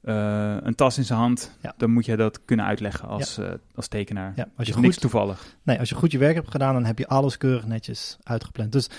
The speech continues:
Speaker 2: het werk, wanneer mensen, eh, denken aan tekenen of illustreren, dat het een heel vrij en los beroep is. Nou, dat is het voor sommige mensen ook. Maar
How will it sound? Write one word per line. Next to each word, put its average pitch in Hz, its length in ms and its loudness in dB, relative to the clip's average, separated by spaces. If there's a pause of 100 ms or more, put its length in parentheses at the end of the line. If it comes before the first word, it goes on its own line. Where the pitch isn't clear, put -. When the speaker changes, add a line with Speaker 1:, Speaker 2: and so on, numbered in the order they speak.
(180)
Speaker 2:
het 131 140 0
werk, 156 300 4
wanneer 143 280 2
mensen, 131 560 -2
eh, 139 100 -6
denken 127 260 -2
aan 123 100 -2
tekenen 135 340 0
of - 60 -10
illustreren, 127 480 0
dat 113 120 -2
het 117 80 -4
een 117 80 2
heel 120 180 0
vrij 120 440 0
en 113 180 0
los 120 200 -2
beroep 117 320 -4
is. 120 120 -4
Nou, 127 160 0
dat 117 120 -4
is 123 100 0
het 127 120 -10
voor - 120 -18
sommige 123 300 -2
mensen 113 260 0
ook. 113 220 -4
Maar 113 220 0